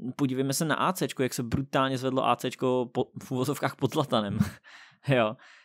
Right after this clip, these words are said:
To je, to je prostě šílený a v momentě ono to je i obrovský psychický boost, který, eh,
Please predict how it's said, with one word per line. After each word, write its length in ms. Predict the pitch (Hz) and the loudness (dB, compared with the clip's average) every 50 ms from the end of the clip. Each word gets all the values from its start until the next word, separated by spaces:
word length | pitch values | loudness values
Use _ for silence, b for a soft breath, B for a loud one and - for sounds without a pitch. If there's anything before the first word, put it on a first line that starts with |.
| b b _ - | b b _ -2
To 80 | - 127 | 0 2
je, 560 | 120 120 120 120 120 117 117 113 113 110 - - - | 4 4 4 4 2 2 2 0 -2 -4 -6 -6 -2
to 80 | 131 | 0
je 80 | 117 113 | 0 0
prostě 280 | - - - - - - | 0 -4 -6 -4 -2 -2
šílený 580 | - - - 135 131 139 156 147 123 110 107 | -2 0 0 2 2 2 2 2 0 0 2
a 80 | 110 107 | 0 0
v 60 | 110 | 0
momentě 580 | 123 120 120 120 123 120 - - 131 127 120 - _ _ - | -2 -2 -2 -2 -2 -2 0 0 0 0 0 -2 _ _ -4
ono 200 | 123 123 123 120 | -2 -2 -2 -2
to 120 | - 135 | 0 0
je 80 | 131 123 | 0 0
i 200 | - - 135 - | 0 -2 -4 -2
obrovský 560 | - 135 117 127 131 123 - - - 135 127 | -2 -2 0 0 -2 -2 -2 -2 -2 -2 -4
psychický 720 | - - - - - 135 - 202 208 - - - 110 104 | -4 -2 -2 0 0 0 -2 -4 -4 -4 -2 0 0 0
boost, 440 | 95 92 92 92 92 - - - _ _ _ _ _ _ _ _ | -2 -4 -8 -10 -12 -14 -16 -18 _ _ _ _ _ _ _ _
který, 640 | - - _ - 120 117 117 113 113 113 113 110 | -20 -12 _ -2 0 2 2 2 2 2 2 2
eh, 40 | 110 | 2